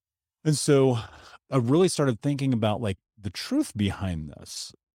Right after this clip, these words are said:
And to be an effective coach, I think, is i-, incredibly difficult, first and foremost. And so for anyone who is in coaching or has gone through coaching,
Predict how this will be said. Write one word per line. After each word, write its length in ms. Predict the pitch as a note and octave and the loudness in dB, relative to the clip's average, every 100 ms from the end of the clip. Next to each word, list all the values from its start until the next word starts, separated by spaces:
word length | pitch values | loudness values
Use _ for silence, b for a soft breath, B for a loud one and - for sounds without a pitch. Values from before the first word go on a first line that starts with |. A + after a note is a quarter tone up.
| _ | _
And 600 | C#3 C3 B2+ A#2 A2 A#2+ | 0 2 2 0 -4 -10
to 100 | - | -4
be 140 | D3+ A3+ | 0 2
an 80 | |
effective 460 | F#3 - C#3 - G#2 | 2 -2 -4 -4 -6
coach, 300 | - C3 - | -2 -4 -2
I 80 | G2 | -6
think, 280 | - A2+ G#2+ | -4 -4 -2
is 320 | G2 F2+ - _ B B _ _ - | -2 -4 -8 _ B B _ _ -10
i-, 80 | - _ - | -10 _ -4
incredibly 520 | A#2 A2 D3+ D3 A2+ | -2 0 2 2 2
difficult, 480 | G#2+ G#2 G2+ F2 - | 0 -2 -6 -6 -4
first 300 | A#2 G2+ - | -2 -2 -4
and 120 | F2 | -8
foremost. 420 | - F#2 E2+ F2 | -4 -4 -4 -6
And 120 | G2+ | -6
so 160 | F2 G#2+ | -4 -4
for 200 | - A2 | -4 -4
anyone 380 | D3 D3 A2+ G#2 | -2 0 0 -2
who 300 | G2+ G2+ F#2 | -2 -2 -2
is 140 | F#2 | -4
in 280 | G2+ F#2+ F2+ _ _ _ | -4 -4 -6 _ _ _
coaching 480 | - A2+ G#2 G#2+ G2+ | -2 0 0 -2 -2
or 140 | F2+ | -2
has 200 | F2+ F#2 | -4 -6
gone 300 | F#2 F#2+ G#2 | -4 -4 -2
through 160 | F#2+ F#2+ | -4 -8
coaching, 600 | - G2 F#2 - F#2 F2+ | -6 -6 -6 -8 -8 -8